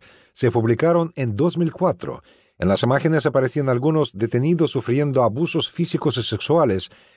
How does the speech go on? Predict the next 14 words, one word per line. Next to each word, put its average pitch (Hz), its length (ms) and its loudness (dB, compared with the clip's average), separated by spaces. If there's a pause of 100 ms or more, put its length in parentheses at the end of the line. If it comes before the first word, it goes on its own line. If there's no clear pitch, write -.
(140)
ejecuciones 147 680 0
simuladas 160 640 0 (200)
y 110 100 -4
descargas 123 540 0
eléctricas, 113 580 -2 (300)
unos 147 400 2
actos 170 360 0
atroces 156 460 0
de 117 80 0
violencia 110 560 2
fuera 151 320 0
de 139 80 0
los 131 180 0
límites 170 440 0